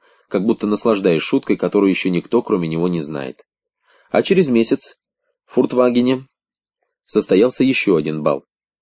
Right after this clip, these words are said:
Его давал старый Венцель, богатый лесоторговец, по поводу помолвки своей племянницы, и снова Гейбл и его дочь были среди приглашённых. Когда подошло время ехать на бал, Ольга стала искать отца. Не найдя его дома,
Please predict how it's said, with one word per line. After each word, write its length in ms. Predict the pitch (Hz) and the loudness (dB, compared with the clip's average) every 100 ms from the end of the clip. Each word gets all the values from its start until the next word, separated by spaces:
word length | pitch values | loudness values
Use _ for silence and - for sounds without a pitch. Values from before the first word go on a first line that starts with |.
| _ _ | _ _
Его 220 | - 98 | 2 4
давал 200 | 107 104 | 4 2
старый 360 | 98 - 104 104 | 2 0 2 2
Венцель, 420 | 104 95 - - - _ | 2 0 -2 -6 -8 _
богатый 460 | 80 85 - - 90 | -2 0 0 2 2
лесоторговец, 880 | 90 - 87 80 101 127 117 - - _ | 0 0 -4 0 2 2 0 -6 -16 _
по 100 | 78 | -4
поводу 300 | 113 110 104 | 0 2 2
помолвки 460 | 92 90 104 - 107 | 0 0 0 -2 -4
своей 260 | - 95 | 0 0
племянницы, 680 | 90 110 92 80 78 - 73 _ _ _ - | 0 0 0 -4 -6 -4 -6 _ _ _ -2
и 100 | 147 | -2
снова 280 | - 113 | 2 0
Гейбл 400 | 85 117 120 113 | 2 2 2 2
и 60 | 82 | 2
его 180 | 85 85 | 2 2
дочь 260 | 120 139 | 2 -2
были 220 | 190 120 120 | 0 0 0
среди 260 | 92 87 | -2 -4
приглашённых. 720 | 92 95 104 - 78 67 - _ _ _ _ _ | -2 0 -2 -2 -8 -10 -14 _ _ _ _ _
Когда 300 | - 90 104 | -6 -2 0
подошло 420 | 101 104 110 - | 0 -2 -2 0
время 300 | 87 95 87 | 0 2 0
ехать 320 | 82 87 95 95 | 2 0 0 -2
на 100 | 92 | 0
бал, 300 | 127 139 - | 0 0 0
Ольга 280 | 110 123 113 | 0 0 -2
стала 340 | - 110 113 | 0 2 2
искать 320 | 113 - 82 | 0 -2 -2
отца. 340 | 98 - 85 73 | -2 -2 -4 -4
Не 160 | 87 | -4
найдя 300 | 92 107 139 | -2 2 4
его 180 | 139 95 | 4 2
дома, 380 | 82 98 107 | 2 2 0